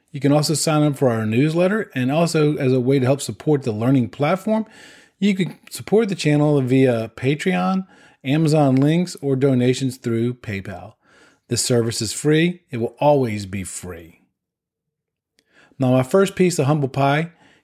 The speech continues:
came, as most of you, my audience, probably noticed over the last seven to ten days, an, a decrease in content. Sunday afternoon, a couple weeks back,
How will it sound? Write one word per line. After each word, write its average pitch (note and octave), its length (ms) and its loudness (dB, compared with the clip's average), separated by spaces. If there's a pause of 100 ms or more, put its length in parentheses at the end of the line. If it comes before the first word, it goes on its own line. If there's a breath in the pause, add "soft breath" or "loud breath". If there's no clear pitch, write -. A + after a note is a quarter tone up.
(140)
came, C3+ 280 2
as A#2+ 140 0
most C#3+ 240 2
of C3+ 140 0
you, B2 460 2
my G#2+ 160 -6
audience, B2+ 420 0
probably B2+ 340 -2
noticed C#3+ 460 4
over A#2+ 160 0
the A2+ 60 -4
last A#2+ 340 -2
seven A#2+ 420 0
to A2+ 60 -4
ten A2+ 280 -4
days, D3 380 2 (500 loud breath)
an, D3+ 220 0
a D#3 60 0
decrease E3+ 520 2
in D3 120 0
content. - 720 -8 (760 soft breath)
Sunday E3+ 440 2
afternoon, E3 800 4
a B2+ 80 -2
couple B2 220 -2
weeks C3 220 0
back, C3+ 560 -2